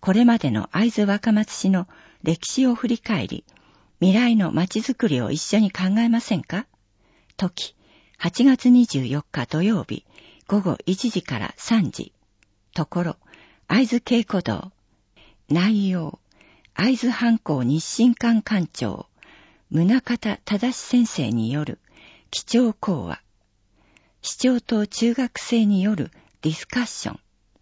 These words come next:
写真の添え書き。市政百周年の時にタイムカプセルに収められた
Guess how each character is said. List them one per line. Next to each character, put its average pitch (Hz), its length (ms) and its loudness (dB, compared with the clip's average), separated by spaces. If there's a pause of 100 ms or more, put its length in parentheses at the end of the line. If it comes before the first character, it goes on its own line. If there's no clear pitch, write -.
(680)
写 214 200 -2
真 240 300 4
の 220 80 2
添 185 280 -2
え - 20 -4
書 165 160 -6
き。 - 260 -12 (720)
市 - 180 -4
政 220 420 0 (360)
百 - 300 -4
周 269 280 4
年 254 240 8
の 247 100 4
時 202 280 -4
に 127 240 -2
タ 190 100 0
イ 214 80 4
ム 208 160 2
カ - 160 -4
プ - 100 -10
セ 214 140 -2
ル 196 140 0
に 190 160 2 (120)
収 226 160 0
め 247 120 6
ら 214 120 2
れ 104 140 -4
た - 220 -10